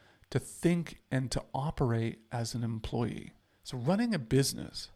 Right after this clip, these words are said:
is totally different. The mindset is a hundred percent different, and very few of the habits that you have formed over those twenty years apply to owning and operating a business.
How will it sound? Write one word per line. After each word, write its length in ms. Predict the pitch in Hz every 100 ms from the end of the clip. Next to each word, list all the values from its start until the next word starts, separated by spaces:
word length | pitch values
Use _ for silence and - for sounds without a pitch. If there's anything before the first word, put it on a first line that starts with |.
| _ _ _ _ -
is 200 | 127 -
totally 720 | - - - 151 156 143 139
different. 400 | 156 - - - - _ _ _ _ _ _ _ _ _ _ -
The 80 | 139
mindset 760 | 139 175 214 190 - 120 117 - -
is 160 | 131
a 60 | 123
hundred 420 | - - 226 208
percent 400 | 160 143 156 135
different, 360 | - 131 143 135
and 380 | - 131 131 127 - - _ _ _ -
very 400 | 113 156 202 185
few 460 | - - 170 185
of 120 | 160 127
the 100 | 131
habits 560 | - 151 147 135 -
that 200 | - 139
you 240 | 123 135 156
have 300 | 123 135 110
formed 720 | - - 185 156 117 113 110
over 340 | - 151 165 147
those 320 | 131 123 117
twenty 300 | - 135 117
years 840 | 113 127 170 120 110 104 110 - - _ _ _ _ _ _ _ _ _ -
apply 500 | - - 139 165 220
to 140 | 127 123
owning 360 | 135 127 120
and 120 | 120
operating 480 | 117 110 120 113 117
a 40 | 113
business. 520 | 117 113 - -